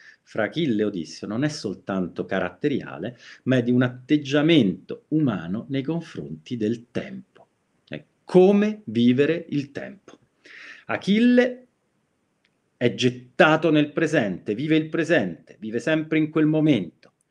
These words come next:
In quel momento pensa quella cosa e la dice,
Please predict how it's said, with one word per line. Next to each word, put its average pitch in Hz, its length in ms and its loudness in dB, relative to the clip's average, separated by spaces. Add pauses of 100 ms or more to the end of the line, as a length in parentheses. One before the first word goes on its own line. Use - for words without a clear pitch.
(280)
In 107 120 -12
quel 120 140 -2
momento 139 540 4
pensa 151 480 2
quella 139 180 2
cosa 156 280 0
e 151 40 0
la 143 120 -2
dice, 143 480 -8